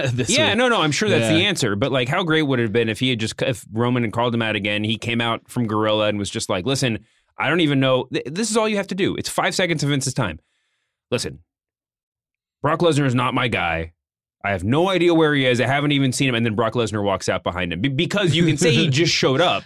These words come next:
Speaker 1: Yeah.
Speaker 2: but it looks like he's complicit,
Speaker 1: Yeah,
Speaker 2: right?
Speaker 1: yeah.
Speaker 2: And they just keep twisting that. Vince doesn't need to get involved with the finish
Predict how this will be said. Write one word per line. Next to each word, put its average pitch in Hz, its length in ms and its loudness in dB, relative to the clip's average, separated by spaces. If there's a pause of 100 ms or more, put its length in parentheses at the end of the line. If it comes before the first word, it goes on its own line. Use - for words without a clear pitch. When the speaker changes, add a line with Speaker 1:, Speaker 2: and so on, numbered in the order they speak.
Speaker 1:
Yeah. 104 200 0
Speaker 2:
but 139 100 0
it 131 80 0
looks 143 360 0
like 120 200 0
he's 117 220 -2
complicit, 92 440 -6 (160)
Speaker 1:
Yeah, 117 120 -2
Speaker 2:
right? 151 220 0
Speaker 1:
yeah. 113 180 -4 (120)
Speaker 2:
And 175 120 0
they 196 80 0
just 202 160 -2
keep 233 160 -2
twisting 226 360 -2
that. 87 180 -4 (200)
Vince 202 220 -2
doesn't 220 220 2
need 190 140 0
to 147 80 0
get 127 160 0
involved 127 420 0
with 123 80 -6
the 113 80 -8
finish 110 500 -2